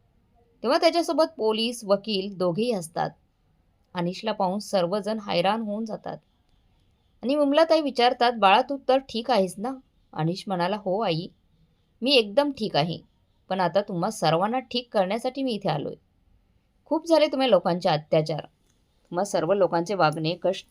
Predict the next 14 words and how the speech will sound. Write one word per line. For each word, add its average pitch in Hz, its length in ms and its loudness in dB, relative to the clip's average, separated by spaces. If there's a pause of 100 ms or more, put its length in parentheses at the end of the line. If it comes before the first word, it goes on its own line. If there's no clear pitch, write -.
कट 202 140 6 (140)
कारस्थान 170 580 6 (640)
या 254 100 6
कॅमेऱ्यामध्ये 285 600 6
रेकॉर्ड 202 380 4
झालेत." 156 340 -4 (600)
ईशाने 185 340 -4
जाणून 185 380 -2
बुजून 208 240 0
हे 220 140 -6
सर्व 196 300 0
नाटक 185 440 -2
रचलं 196 260 0
होतं, 185 260 -8